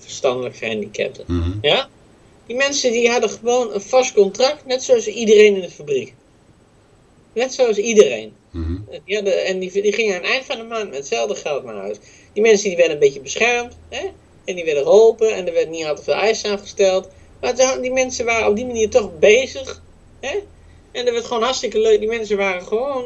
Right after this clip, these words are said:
Speaker 1: een van de velen. Er werd niet bijzonder mee omgegaan of zo. Die hoorden er gewoon bij. En dat ging hartstikke goed. En sommigen die werkten dertig, veertig jaar in het bedrijf. Ja?
Speaker 2: Nou, dat
Speaker 1: Maar wat
Speaker 2: is
Speaker 1: is het
Speaker 2: op
Speaker 1: tegen-,
Speaker 2: zich,
Speaker 1: wat,
Speaker 2: op
Speaker 1: wat is
Speaker 2: zich,
Speaker 1: het
Speaker 2: op zich is er
Speaker 1: tegenwoordig?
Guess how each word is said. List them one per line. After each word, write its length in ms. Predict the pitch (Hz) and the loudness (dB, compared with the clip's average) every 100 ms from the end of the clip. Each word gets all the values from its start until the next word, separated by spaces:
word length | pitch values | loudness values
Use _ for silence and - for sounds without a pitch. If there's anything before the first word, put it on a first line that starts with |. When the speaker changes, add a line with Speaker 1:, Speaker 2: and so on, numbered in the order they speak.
| 233 | -2
Speaker 1:
een 300 | 247 262 226 | 2 2 0
van 140 | 220 | -4
de 80 | 214 | -2
velen. 500 | 226 240 247 247 226 | 0 0 0 -2 2
Er 120 | 208 | 4
werd 180 | 196 190 | 4 2
niet 300 | 214 220 196 185 | -2 -2 -6 -4
bijzonder 380 | 180 220 214 170 | -2 0 2 2
mee 180 | 170 226 | 4 2
omgegaan 460 | 262 247 233 233 220 | 0 -6 -2 0 0
of 100 | 202 | -2
zo. 300 | 220 214 208 - | 0 0 -2 4
Die 100 | 220 | 8
hoorden 320 | 254 240 208 | 8 8 6
er 60 | 185 | 4
gewoon 340 | 190 220 220 | 0 -4 -4
bij. 280 | 151 117 113 _ _ _ _ - | -6 -10 -14 _ _ _ _ -8
En 120 | 214 | -4
dat 80 | 220 | -2
ging 200 | 247 220 | -2 -2
hartstikke 360 | 233 - 240 | -6 -10 -14
goed. 180 | - 202 | -2 -2
En 100 | - | 0
sommigen 320 | 202 226 208 190 | 0 2 2 2
die 120 | 190 | 4
werkten 340 | 196 190 - | 4 4 -2
dertig, 280 | 165 202 185 | 0 0 2
veertig 300 | 214 220 202 | 2 2 0
jaar 200 | 196 185 | -2 -2
in 60 | 175 | -4
het 80 | |
bedrijf. 300 | 160 127 107 - _ _ _ - | -4 -4 -4 -8 _ _ _ -6
Ja? 220 | 277 392 - _ | -2 -2 -4 _
Speaker 2:
Nou, 280 | - 95 110 | -8 -4 -2
dat 200 | 127 117 | -2 -4
Speaker 1:
Maar 160 | 113 117 | -4 -2
wat 100 | - | -2
Speaker 2:
is 60 | |
Speaker 1:
is 60 | 98 | -2
het 80 | 98 | 0
Speaker 2:
op 60 | |
Speaker 1:
tegen-, 140 | 320 285 | 4 4
Speaker 2:
zich, 100 | 214 | 4
Speaker 1:
wat, 140 | 247 | -2
Speaker 2:
op 80 | - | -2
Speaker 1:
wat 80 | 262 | -2
is 60 | |
Speaker 2:
zich, 140 | 285 247 | 0 -2
Speaker 1:
het 80 | 254 | 0
Speaker 2:
op 100 | 247 | -2
zich 60 | |
is 120 | 240 160 | 4 2
er 80 | 151 | 4
Speaker 1:
tegenwoordig? 320 | 139 139 | 2 4